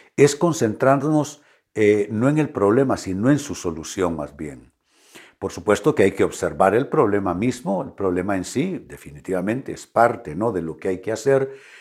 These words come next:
pero, pero, eh, también, am, eh, concentrémonos en dónde están las, las posibles salidas,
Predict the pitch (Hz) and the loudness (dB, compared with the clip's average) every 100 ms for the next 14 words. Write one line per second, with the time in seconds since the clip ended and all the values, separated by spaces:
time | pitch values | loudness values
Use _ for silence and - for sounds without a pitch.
0 | - _ - 170 175 180 - 160 160 165 | -20 _ 4 6 6 2 0 2 6 6
1 | 165 165 - _ - 143 135 - 139 139 | 6 2 -14 _ -2 0 0 2 2 4
2 | 151 165 180 175 147 143 127 113 110 127 | 2 4 2 0 -2 0 2 0 -4 -10
3 | - 113 110 113 - - - 135 139 123 | -12 -10 -8 -8 -12 -6 2 2 4 0
4 | 135 160 170 165 - 139 127 113 156 151 | 2 2 2 0 0 0 0 2 4 4
5 | 139 - 120 107 147 147 135 - - 104 | 0 -2 -8 -2 0 2 0 -2 -6 -6
6 | - - 101 160 160 185 - 175 156 139 | -6 -4 -2 2 4 2 4 2 4 4
7 | 131 131 - | 2 -2 -12